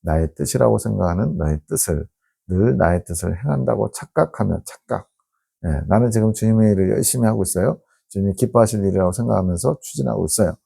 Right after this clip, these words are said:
근데 그것이 나의 뜻을 행한다 착각하지만, 아, 너의 뜻을 이루기 위한 것이 아니냐. 그런 것들이 너무도 많지 않았느냐. 이제 나의 관점에서 주님의 관점으로 변화되기를 원하셔서 이런 말씀도 하는 겁니다.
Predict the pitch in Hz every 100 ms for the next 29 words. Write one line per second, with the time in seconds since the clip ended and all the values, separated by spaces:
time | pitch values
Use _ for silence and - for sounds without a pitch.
0 | _ _ _ - 87 90 80 139 220 -
1 | _ _ _ _ _ _ _ - 82 85
2 | 82 78 90 85 80 76 - - 82 76
3 | 78 120 170 - _ _ _ - 71 73
4 | 82 95 113 - 104 95 90 87 82 80
5 | 76 67 69 73 73 69 73 73 _ _
6 | - 85 82 80 78 95 175 - _ _
7 | - 73 78 90 - 80 80 80 - 98
8 | 80 80 82 73 - - 78 95 104 85
9 | _ _ _ _ _ - 90 107 113 110
10 | 98 101 92 92 143 - 101 95 95 85
11 | 78 82 82 123 95 - _ _ _ 90
12 | 101 92 85 85 80 85 80 - 76 117
13 | - 80 80 78 76 - 78 101 131 95
14 | 80 73 76